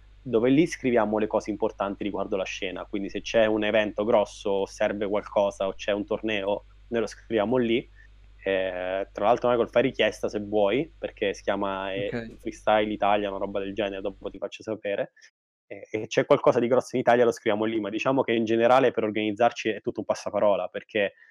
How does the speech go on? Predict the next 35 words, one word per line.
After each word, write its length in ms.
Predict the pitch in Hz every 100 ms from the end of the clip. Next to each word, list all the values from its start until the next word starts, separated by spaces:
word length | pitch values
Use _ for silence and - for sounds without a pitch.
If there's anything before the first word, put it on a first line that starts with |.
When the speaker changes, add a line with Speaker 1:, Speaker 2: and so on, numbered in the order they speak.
| _
Speaker 1:
con 180 | - 110
Instagram, 460 | 113 - 107 107 113
eccetera, 640 | - 113 104 110 107 113 - - - -
tu 140 | 143
sei 160 | 131 120
di 80 |
una 140 | 123 123
città, 420 | - - 127 98
inizi 240 | 139 135 -
a 40 |
mettere 340 | 135 123 - 110
le 80 | 101
clip 260 | 120 -
online, 640 | 139 131 113 120 120 120 -
tempo 520 | - 120 113 123 120 - - -
tre 180 | 139 139
clip 380 | 139 - -
ti 80 | 117
contatta 460 | 113 107 107 104 107
qualcuno 400 | 104 - - 117
della 260 | 113 120
zona 280 | 127 127 120
per 120 | 117
fare 240 | 123 113 113
freestyle. 500 | 113 - 117 98 - - -
Cioè, 140 | - 120
i, 480 | 135 139 143 135 -
tutti 420 | 180 151 - 156
sappiamo 640 | 139 123 - 127 120 117 117
tutti 340 | 123 - -
dove 220 | 107 101
sono, 280 | 98 110 98
più 140 | - 98
o 20 |
meno. 280 | 98 95